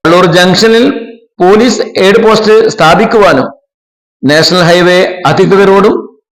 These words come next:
പുതുച്ചേരി റോഡ് ട്രാൻസ്പോർട്ട് മന്ത്രിയായ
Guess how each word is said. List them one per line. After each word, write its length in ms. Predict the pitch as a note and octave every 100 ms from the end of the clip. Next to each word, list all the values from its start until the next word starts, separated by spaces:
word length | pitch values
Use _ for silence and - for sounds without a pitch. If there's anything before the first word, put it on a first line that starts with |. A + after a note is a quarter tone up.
| _ _ -
പുതുച്ചേരി 520 | E3 F3 G3+ G#3+ G#3+ G3+
റോഡ് 300 | F3+ F#3 G3 G#3
ട്രാൻസ്പോർട്ട് 760 | G#3 F3+ F#3 - G#3 F#3 - G3+ G3 -
മന്ത്രിയായ 560 | E3 E3+ F3+ F#3 F3 E3+